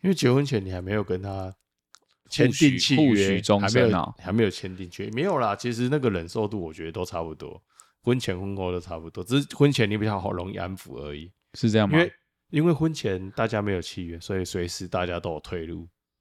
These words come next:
Speaker 2: 哦，随时可以丢包，
Speaker 1: 对啊。
Speaker 2: 弃船逃跑。
Speaker 1: 可是你有那个契约之后，如果你前面财产什么都没有签到很那个，很明确的话，后面就会很麻烦。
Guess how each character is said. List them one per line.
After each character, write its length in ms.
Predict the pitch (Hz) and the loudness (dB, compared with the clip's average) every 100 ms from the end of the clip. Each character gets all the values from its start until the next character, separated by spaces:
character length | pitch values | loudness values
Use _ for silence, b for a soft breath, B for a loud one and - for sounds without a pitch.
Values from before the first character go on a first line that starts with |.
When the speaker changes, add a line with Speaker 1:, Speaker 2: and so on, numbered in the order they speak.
| _ _ _ - | _ _ _ 0
Speaker 2:
哦， 640 | 98 87 85 82 78 101 - _ _ | 2 4 2 -2 -4 -10 -16 _ _
随 180 | - 110 | 4 4
时 180 | - | 4
可 160 | 107 104 | 2 4
以 60 | 90 | 4
丢 180 | 92 | 2
包， 320 | 87 78 85 - | 2 0 -2 -6
Speaker 1:
对 160 | - 82 | -6 -4
啊。 60 | |
Speaker 2:
弃 200 | 73 135 | 2 2
船 220 | 117 - 85 | 2 2 -2
逃 80 | |
跑。 80 | - | 2
Speaker 1:
可 40 | 156 | 4
是 40 | 131 | 4
你 200 | 107 - _ _ _ _ _ _ _ | 0 -4 _ _ _ _ _ _ _
有 140 | 135 | 0
那 100 | 123 135 | 2 2
个 80 | 120 | 2
契 300 | - 139 117 | 6 6 8
约 160 | 113 | 6
之 180 | 110 101 | 4 2
后， 360 | 113 101 90 92 _ _ _ | 2 2 0 -8 _ _ _
如 140 | - 135 | -2 2
果 160 | 139 | 4
你 80 | 107 | 2
前 160 | 90 107 | 2 0
面 160 | 127 | 0
财 280 | 117 - 107 | 0 2 2
产 200 | 117 104 | 2 0
什 80 | 90 | -2
么 200 | 90 87 | -4 -4
都 100 | 104 | -2
没 120 | 107 | 0
有 60 | 98 | -2
签 240 | - 107 | -2 -2
到 140 | 110 95 | 0 0
很 200 | 95 82 | -2 -6
那 100 | 95 | -6
个， 100 | 87 | -6
很 80 | 85 | -8
明 160 | 87 | -10
确 140 | 90 98 | -6 -4
的 80 | |
话， 180 | 95 87 85 _ _ _ - | -4 -4 -8 _ _ _ 0
后 200 | 120 110 | 4 6
面 220 | 104 95 | 4 0
就 100 | 98 | 0
会 80 | 92 | 0
很 80 | |
麻 220 | 85 71 71 | -4 -8 -10
烦。 180 | - | -12